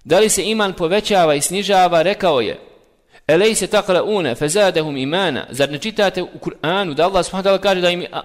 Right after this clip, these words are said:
iman povećao? Pa su pitali: "Ali da li se iman snižava?" Pa je rekao: "Nema ništa da se povećava da nije podložno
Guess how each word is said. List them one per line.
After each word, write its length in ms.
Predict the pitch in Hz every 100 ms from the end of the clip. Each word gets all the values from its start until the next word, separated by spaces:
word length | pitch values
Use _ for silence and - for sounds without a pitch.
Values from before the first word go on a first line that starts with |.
| -
iman 320 | 226 226 185
povećao? 500 | 175 135 117 104 73 - _ _ _ _ _ _ _ _ _ _ _ _ _ _ -
Pa 120 | 156
su 140 | 180
pitali: 440 | 165 208 214 190 - - _ _ _
"Ali 340 | 139 151 151 - - _ _ _ _ _ _
da 140 | 143
li 100 | 175
se 140 | 185 190
iman 280 | 214 196 175
snižava?" 760 | 190 196 214 202 190 180 -
Pa 80 | -
je 80 | 139
rekao: 340 | 175 185 160
"Nema 520 | 151 170 180 170 160 151
ništa 340 | 196 - 165
da 120 | 160
se 120 | 151
povećava 680 | 156 147 165 175 180 160 147
da 120 | 143
nije 360 | 147 190 175 170 - -
podložno 680 | 170 156 151 156 165 196